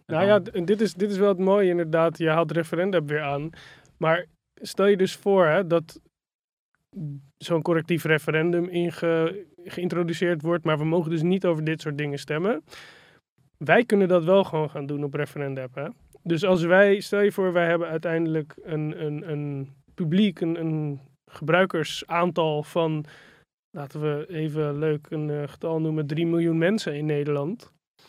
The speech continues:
Speaker 2: En je ziet, dat is toch behoorlijk representatief van de maatschappij, zou je mogen zeggen, volgens
Speaker 1: Mhm.
Speaker 2: mij.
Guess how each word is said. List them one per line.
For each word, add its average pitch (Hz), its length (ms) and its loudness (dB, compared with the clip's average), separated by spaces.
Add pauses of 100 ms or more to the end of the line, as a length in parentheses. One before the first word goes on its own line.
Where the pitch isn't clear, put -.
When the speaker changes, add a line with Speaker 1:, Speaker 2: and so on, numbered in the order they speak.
(760)
Speaker 2:
En 165 380 2
je 165 120 0
ziet, 170 400 -4
dat 165 200 0
is 165 120 -4
toch 160 200 -6
behoorlijk 160 380 0
representatief 160 720 -2
van 165 120 0
de 160 60 0
maatschappij, 165 840 0
zou 185 220 0
je 185 60 0
mogen 180 260 -2
zeggen, 175 260 -6
volgens 180 260 -6
Speaker 1:
Mhm. 160 100 -4
Speaker 2:
mij. 165 160 -4